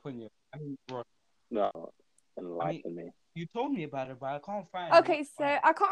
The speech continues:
Speaker 3: remember when it was,
Speaker 1: Explain
Speaker 3: but
Speaker 1: it.
Speaker 3: basically, before, like, Facebook was, like, an app for, like, everyone to use, Facebook created, like, two chat box and chat bots, sorry.
Speaker 2: Oh.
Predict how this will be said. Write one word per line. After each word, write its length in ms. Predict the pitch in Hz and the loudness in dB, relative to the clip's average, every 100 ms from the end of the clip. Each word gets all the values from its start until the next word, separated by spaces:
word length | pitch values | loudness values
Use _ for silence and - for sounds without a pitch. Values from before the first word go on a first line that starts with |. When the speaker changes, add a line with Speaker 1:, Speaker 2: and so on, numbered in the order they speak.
| 427 | 4
Speaker 3:
remember 200 | 339 277 | 2 0
when 120 | 285 | -2
it 100 | 262 | -2
was, 160 | 262 208 | -4 -6
Speaker 1:
Explain 160 | 220 151 | -6 -4
Speaker 3:
but 40 | 254 | 2
Speaker 1:
it. 20 | |
Speaker 3:
basically, 640 | 302 311 - 262 240 247 - _ | 4 2 -2 -4 -2 -2 -6 _
before, 380 | 285 285 359 370 | -2 4 8 12
like, 260 | 359 320 - - | 12 10 4 4
Facebook 500 | 277 277 - 269 - | 6 6 6 4 4
was, 180 | 247 233 | 2 4
like, 580 | 233 220 214 208 202 - _ _ - | 10 12 12 8 2 -8 _ _ 4
an 100 | 226 | 6
app 220 | 208 220 | 6 4
for, 100 | 220 | 4
like, 120 | 202 | 6
everyone 300 | 233 208 208 | 4 4 0
to 180 | - 208 | -2 2
use, 280 | 214 302 - - - - | 6 6 4 -8 4 10
Facebook 360 | 285 269 311 | 10 10 6
created, 300 | - 277 269 | 10 10 12
like, 160 | 262 240 | 10 6
two 200 | 302 269 | 4 4
chat 320 | - 262 254 285 | 8 8 10 12
box 540 | 330 381 - - - _ - _ - | 12 12 2 -16 -18 _ -20 _ 4
and 320 | 269 269 262 - - | 4 4 -2 -14 -4
chat 220 | 269 - _ | -2 -2 _
bots, 340 | 254 226 - - | -2 -2 -2 -8
sorry. 380 | 214 208 214 240 | -4 -2 -2 -2
Speaker 2:
Oh. 840 | 143 151 165 165 160 160 156 151 | 0 2 6 8 8 8 4 0